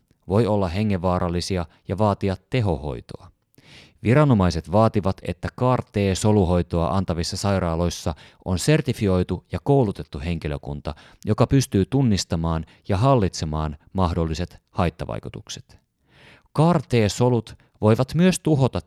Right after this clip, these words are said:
terveitä B-soluja, mikä johtaa joillakin potilailla pysyvään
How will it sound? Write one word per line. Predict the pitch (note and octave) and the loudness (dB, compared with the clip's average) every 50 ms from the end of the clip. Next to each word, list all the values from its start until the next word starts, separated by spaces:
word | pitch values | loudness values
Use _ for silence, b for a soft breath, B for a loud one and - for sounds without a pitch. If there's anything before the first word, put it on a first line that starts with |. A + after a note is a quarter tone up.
| _ | _
terveitä | - A2 G#2 F#2 D#2 D#2 - D2+ D2+ | 0 0 0 0 -2 -4 -6 -4 -2
B-soluja, | E2 G2+ F#2+ F2 - F#2 E2 E2 E2 D#2+ D#2+ D2+ B B B B B | 0 0 0 0 0 -2 -2 0 0 -2 -2 -4 B B B B B
mikä | A2+ B2 - B2+ | -4 -2 0 0
johtaa | A2 A#2+ B2+ A#2+ - - F2+ | 2 2 0 0 -2 -2 -2
joillakin | F2+ G#2 A2+ A2 F2+ D#2+ - E2+ D2+ | 0 2 2 2 2 0 -2 -4 -6
potilailla | - G2 - F2+ C#2+ D2+ D2 D2 D2+ | -4 -4 -4 -4 -4 -4 -4 -6 -4
pysyvään | - A2 G#2 - F2+ C#2+ D2 C#2 C#2 - | -4 -4 -2 -2 -4 -4 -6 -8 -10 -10